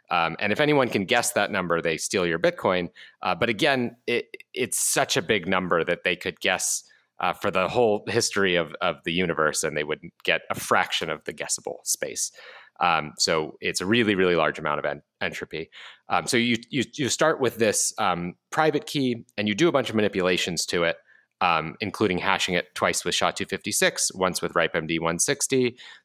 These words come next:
You encode it in, uh, base fifty-eight, uh, or at least for, uh, previous non-, um, native SegWit addresses. Um, you, you add a checksum, you do all this stuff,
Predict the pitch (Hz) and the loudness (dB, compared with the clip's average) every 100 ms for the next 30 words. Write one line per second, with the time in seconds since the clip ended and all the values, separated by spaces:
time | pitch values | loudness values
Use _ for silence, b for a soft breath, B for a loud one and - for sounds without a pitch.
0 | - 85 82 - 104 92 87 82 82 - | -4 -2 0 2 2 2 2 0 -4 -4
1 | 85 82 - 87 - - _ _ - 98 | 0 0 0 0 0 -4 _ _ -6 -6
2 | - 98 117 113 - _ 98 82 80 87 | -2 2 2 0 -6 _ 0 2 2 0
3 | 85 82 - 80 76 73 - - - - | -2 -4 -4 -2 0 -2 -6 -10 -10 -6
4 | - 101 85 78 - - - _ _ 104 | -2 0 2 0 -2 -4 -6 _ _ -2
5 | 90 85 85 - - 90 - 80 78 76 | 0 0 -2 -8 -2 -2 0 0 2 0
6 | 73 76 _ _ - - _ _ - 95 | -4 -14 _ _ -10 -10 _ _ 0 0
7 | 80 - 85 78 73 73 65 76 71 - | 2 0 0 0 0 -2 -2 -4 -6 -10
8 | B B B - 87 80 76 73 73 101 | B B B -2 2 4 2 0 -6 0
9 | 95 90 - 98 82 82 175 - 135 107 | 0 0 -2 0 0 0 -2 0 0 0
10 | 101 185 165 107 95 - 78 - | 2 2 2 2 -2 -2 -2 -4